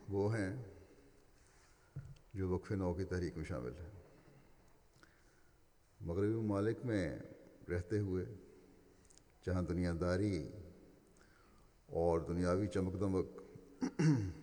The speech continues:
عروج پر ہے، اپنے آپ کو وقف کر کے اللہ تعالیٰ کے دین کے سپاہیوں میں شامل ہونے کے لیے پیش کرنا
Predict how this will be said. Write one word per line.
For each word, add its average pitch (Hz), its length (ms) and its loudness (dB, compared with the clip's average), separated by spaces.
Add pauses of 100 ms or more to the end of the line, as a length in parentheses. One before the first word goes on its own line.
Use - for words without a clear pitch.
(140)
عروج 104 340 0
پر 107 160 4
ہے، 87 120 2 (2000)
اپنے 104 300 2
آپ 104 280 6
کو 113 280 2 (880)
وقف 78 280 -4
کر 101 140 0
کے - 260 -6 (1700)
اللہ 95 160 4
تعالیٰ 101 340 4
کے 107 80 2
دین 101 240 4
کے 98 100 0
سپاہیوں 101 300 0
میں 98 80 2
شامل 92 280 0
ہونے 98 200 2
کے 95 100 -2
لیے 98 80 2
پیش 95 280 0
کرنا 90 360 0